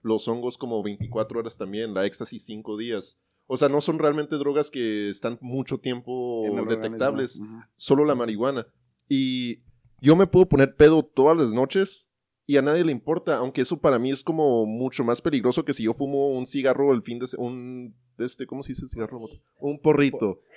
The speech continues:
Speaker 1: Si yo,
Speaker 2: <laughs>
Speaker 1: si yo fumo un cigarro de marihuana los sábados,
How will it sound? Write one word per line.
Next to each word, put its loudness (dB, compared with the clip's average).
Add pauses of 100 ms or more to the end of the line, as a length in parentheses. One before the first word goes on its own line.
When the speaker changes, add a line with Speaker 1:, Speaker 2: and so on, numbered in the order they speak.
(260)
Speaker 1:
Si 10
yo, 12
Speaker 2:
<laughs> 0
Speaker 1:
si 2
yo 6
fumo 0
un 6
cigarro 4
de -2
marihuana 6
los 4
sábados, 2